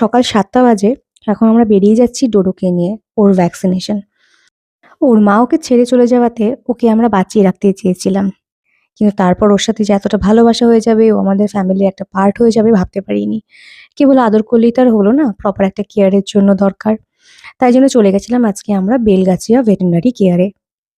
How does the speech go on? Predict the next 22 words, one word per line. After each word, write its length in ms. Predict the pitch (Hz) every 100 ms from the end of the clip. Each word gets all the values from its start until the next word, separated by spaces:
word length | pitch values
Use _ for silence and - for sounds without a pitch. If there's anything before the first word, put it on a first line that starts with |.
| _ _ - _ -
সেখানে 320 | - 220 220 262
গিয়ে 160 | 269 262
কিন্তু 160 | 254 262
ওকে 120 | - 226
আজকে 220 | - - 285 - - - -
আমরা 180 | 233 190 185
চেক 120 | 202 214
আপ 80 | - -
করিয়েছি 400 | 220 226 233 311 330 - - - 233
এবং 160 | 196 196 190
সেখান 280 | 214 214 262 269
থেকে 160 | 262 269 196
ডক্টর 300 | 185 - 220 233
আমাদেরকে 320 | 220 202 196 208 180
বলে 160 | 180 175
দিয়েছে 220 | 196 302 -
সাত 160 | 202 180
দিন 100 | 190 190
পরে 160 | 185 185 180
আবার 160 | 202 233
যেতে 180 | 262 269 277
হবে 180 | 277